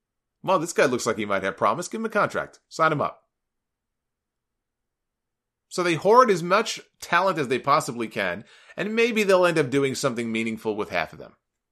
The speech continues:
They do this to the detriment of all of those U K indies,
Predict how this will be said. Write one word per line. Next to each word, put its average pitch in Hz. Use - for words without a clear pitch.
They 156
do 175
this 131
to 165
the 139
detriment 123
of 139
all 202
of 180
those 180
U 175
K 170
indies, -